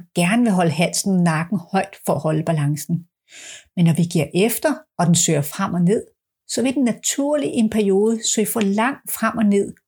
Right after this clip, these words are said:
og hænge på forparten, indtil den lærer at bære sin hals uden at spænde. Så når din hest søger frem og ned, og du kan se, at nakken bliver lavere end mankebenet, så kan du lade din hest være lidt for dyb i en kort periode.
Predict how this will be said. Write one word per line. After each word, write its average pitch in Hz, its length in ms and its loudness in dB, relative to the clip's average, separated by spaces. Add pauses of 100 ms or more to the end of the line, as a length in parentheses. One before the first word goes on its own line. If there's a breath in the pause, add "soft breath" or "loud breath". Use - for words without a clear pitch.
(120)
og 196 80 -4
hænge 214 440 0
på - 120 -10
forparten, 175 640 -2 (420)
indtil 247 340 0
den 233 100 4
lærer 185 320 2
at 214 80 -10
bære 185 240 0
sin 190 160 -2
hals - 420 -4 (120)
uden 190 300 4
at 175 80 0
spænde. 147 440 -4 (1300 loud breath)
Så - 140 -2
når 175 80 6
din 170 180 6
hest 247 420 0
søger 302 140 2
frem 220 320 -4
og 214 80 2
ned, 170 220 2 (240)
og 175 60 -4
du 208 60 0
kan 180 120 0
se, 240 340 0
at 208 80 2
nakken 185 460 2
bliver 190 160 2
lavere 180 520 4
end 240 80 2
mankebenet, 180 720 -2 (360)
så 240 100 -6
kan 269 60 0
du 269 60 0
lade 247 120 2
din 202 120 0
hest 233 300 -2
være 233 160 0
lidt 285 260 0 (120)
for 254 80 -4
dyb 208 320 -2
i 208 40 2
en 180 100 2
kort 147 260 -4
periode. 175 460 -6